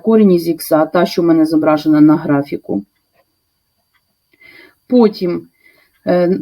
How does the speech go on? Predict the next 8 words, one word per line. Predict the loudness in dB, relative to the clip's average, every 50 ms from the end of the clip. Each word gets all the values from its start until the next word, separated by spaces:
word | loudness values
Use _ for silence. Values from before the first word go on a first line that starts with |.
| -4 -2
перше | 0 0 0 0 -2 -6 -4
перетворення, | -2 -2 -2 -2 -2 -2 0 0 0 2 0 -2
яке | -2 -2 -2
відбувається | -2 -4 -4 -4 -2 2 2 2 2 2 -2 -4 -8
з | -6
цією | -4 -4 -4 -4
функцією, | -4 -2 0 0 0 0 -2 -2 0 0 0 0 -2 -4 -4 -4
х, | -6 -10 -14 -14 -16